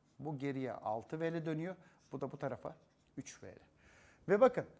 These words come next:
şu birinci durum ve ikinci durum özel durumdur. Bu iki özel durumu lütfen kafanızda iyi yazın.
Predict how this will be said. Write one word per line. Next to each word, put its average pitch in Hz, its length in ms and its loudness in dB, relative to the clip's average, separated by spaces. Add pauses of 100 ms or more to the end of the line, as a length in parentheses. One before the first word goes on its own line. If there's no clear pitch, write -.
şu 190 320 0
birinci 233 580 6
durum 180 280 6
ve 156 80 4
ikinci 208 420 2
durum 220 300 4 (280)
özel 156 440 8
durumdur. 101 500 -8 (380)
Bu 240 140 6
iki 269 240 6
özel 226 340 6
durumu 185 280 2
lütfen 214 380 0
kafanızda 165 480 2
iyi 170 220 -2
yazın. 156 260 2